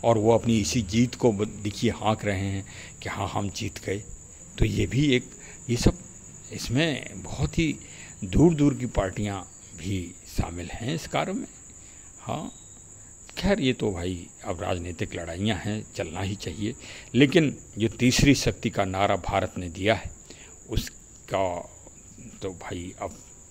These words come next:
आपको विरोध का सामना करना पड़ेगा और वही विरोध और वही आपको कमज़ोर करने का ये षड्यंत्र है बांग्लादेश का तख्ता पलटना। और सुनिए, चलिए देखिए, मैं आपका ध्यान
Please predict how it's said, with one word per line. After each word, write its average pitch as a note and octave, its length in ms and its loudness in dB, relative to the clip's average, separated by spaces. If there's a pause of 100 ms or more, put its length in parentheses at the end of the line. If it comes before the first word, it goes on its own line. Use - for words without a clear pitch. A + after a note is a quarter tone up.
(420)
आपको - 280 -6
विरोध - 300 -2
का - 100 -8
सामना F#2 340 -6
करना G#2 280 -4
पड़ेगा D#3+ 380 0
और B2 180 4
वही G#2 300 4
विरोध G#2+ 600 10 (520)
और G2 120 -4
वही B2 360 4
आपको G#2 420 2
कमज़ोर A2 580 4
करने F2+ 260 -4
का - 160 -6
ये F#2+ 180 -6
षड्यंत्र G#2+ 640 2
है F2 200 -6 (200)
बांग्लादेश F2+ 560 -6
का - 140 -10
तख्ता - 480 -14 (120)
पलटना। - 540 -14 (1500)
और - 120 -4
सुनिए, - 420 -10 (240)
चलिए A2 300 -6 (1700)
देखिए, C3+ 320 4
मैं A2+ 380 4
आपका A#2 500 4
ध्यान B2+ 440 2